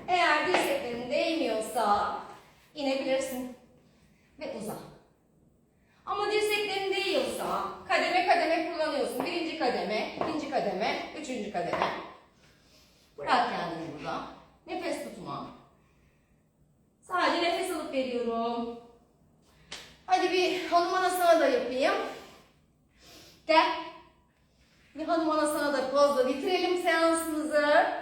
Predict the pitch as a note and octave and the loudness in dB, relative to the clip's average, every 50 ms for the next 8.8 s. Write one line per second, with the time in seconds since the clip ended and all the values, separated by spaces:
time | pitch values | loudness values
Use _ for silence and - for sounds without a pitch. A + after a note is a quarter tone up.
0 | - - - - - - _ _ _ - - - - - - - - _ _ _ | -10 -12 -16 -20 -20 -20 _ _ _ -16 -16 -16 -16 -20 -20 -20 -20 _ _ _
1 | _ _ _ _ _ _ _ _ - C4+ - F#4+ G4 A4 C5 C#5 C#5 B4+ G#4+ F#4+ | _ _ _ _ _ _ _ _ -2 4 6 6 6 8 6 6 6 6 4 4
2 | F#4+ G#4+ A4+ B4 A#4+ C#5 C5 - G#4 - G#4+ A4 - B4+ A4 - G4 G4 G4+ G#4+ | 4 4 4 2 2 2 2 0 0 -2 -2 -2 0 0 0 0 0 0 2 2
3 | G#4+ G#4+ G#4 F4 E4+ E4+ E4+ G#4 G4 F#4+ E4 F4 F4+ F4+ F4+ F4+ F4+ F4 - F#4+ | 2 2 0 0 0 0 0 0 2 2 2 2 4 6 6 6 6 4 2 0
4 | E4+ D4+ C#4+ D4 D4 C#4+ - - - - - - B3 B3+ - - - - - - | 0 2 2 4 4 2 2 0 0 0 0 0 0 0 -2 -4 -6 -8 -12 -14
5 | - - - - - - G#4 G#4 G#4+ G#4+ A4 G#4 A4 A4 A4 A4 A4+ G#4 F4+ E4 | -18 -18 -18 -18 -10 -2 2 4 4 4 4 2 2 2 0 0 0 -2 -2 -2
6 | F#4 G4 A4 G#4 G4 - - E4 C4 D#4 F4 F#4 F#4 F4+ F4+ E4+ D#4+ D4+ C#4 B3+ | 0 0 0 -2 -2 -4 -4 -2 0 2 4 6 6 6 6 6 4 4 4 2
7 | A#3+ C4 C4 C4+ - - - F4 E4 F4+ F#4 - - F4+ E4 - E4+ - E4+ F#4 | 4 4 2 2 2 0 -4 -4 -4 -4 -4 -2 -2 -2 -2 0 -2 -2 -2 0
8 | F#4 F4+ F4+ F4+ - - A3+ G#3 G#3 G#3+ G#3+ C4 - - - - | 0 2 2 0 0 -2 -2 0 2 2 2 0 -2 -6 -8 -10